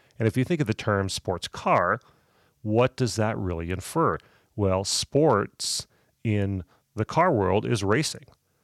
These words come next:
So it was designed to go racing. And if it was designed to go racing,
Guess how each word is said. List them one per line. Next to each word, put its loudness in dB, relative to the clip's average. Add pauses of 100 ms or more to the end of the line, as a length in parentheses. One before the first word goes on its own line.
(100)
So -10
it -6
was -6
designed -2 (260)
to -6
go 0
racing. -4 (340)
And -8
if -6
it -2
was -4
designed 0
to 0
go 2
racing, -2